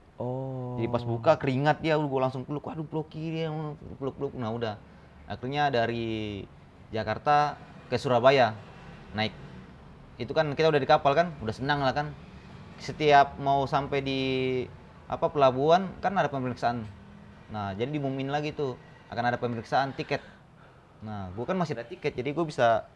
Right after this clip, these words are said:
Speaker 2: dampingin Ploki. Ploki di samping gua, di bawah kolong, gua suruh diam. "Ploki, diam ya." Terus pemeriksaan tiket, ya udah, gua tinggal gua kasih aja. Aman tuh dari Jakarta ke Makassar.
Speaker 1: Masukin koper lagi? Nggak, di bawah kolong aja?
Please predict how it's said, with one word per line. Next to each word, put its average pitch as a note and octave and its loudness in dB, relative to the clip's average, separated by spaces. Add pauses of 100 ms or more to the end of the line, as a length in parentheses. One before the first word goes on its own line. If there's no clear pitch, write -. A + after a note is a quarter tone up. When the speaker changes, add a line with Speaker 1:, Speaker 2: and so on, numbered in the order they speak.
(100)
Speaker 2:
dampingin A#2 -4
Ploki. C#3+ -4 (440)
Ploki A#2 -4
di C#3 -2
samping A2+ -4
gua, C3 0
di C3+ -4
bawah A2 0
kolong, A#2+ -4 (220)
gua A#2 -8
suruh B2 -6
diam. B2+ -4 (240)
"Ploki, A2+ -8
diam A#2+ -6
ya." B2+ -10 (640)
Terus - -12 (360)
pemeriksaan A2 -6
tiket, C3+ -10
ya A#2 -6
udah, B2 -6
gua B2 -8
tinggal B2 -6
gua B2 0
kasih A#2 -6
aja. A#2 -4 (640)
Aman C3 0
tuh C3 2
dari A2 2
Jakarta A2 -2
ke C3 -4
Makassar. G#2+ -4
Speaker 1:
Masukin C3+ 6
koper C#3+ 10
lagi? D3 10 (840)
Nggak, C3 8
di C3 10
bawah C#3 12
kolong C#3 12
aja? A#2+ 6